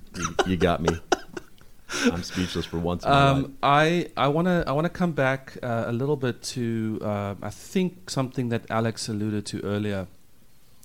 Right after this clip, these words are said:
Speaker 2: Um, we, with these conferences we do, um,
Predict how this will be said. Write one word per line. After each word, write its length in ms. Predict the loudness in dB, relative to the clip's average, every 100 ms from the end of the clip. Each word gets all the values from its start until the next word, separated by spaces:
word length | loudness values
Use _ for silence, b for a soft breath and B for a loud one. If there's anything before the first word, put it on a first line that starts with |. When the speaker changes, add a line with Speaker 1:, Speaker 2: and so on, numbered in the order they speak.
| -4
Speaker 2:
Um, 420 | 0 0 -2 -8 b b b b b b b -16
we, 400 | -6 -2 0 0
with 180 | 2 2
these 160 | 2 0
conferences 680 | 4 2 2 -2 -2 -2
we 120 | -2 -2
do, 440 | 0 0 0 -2
um, 580 | -2 0 0 -2 -4 -10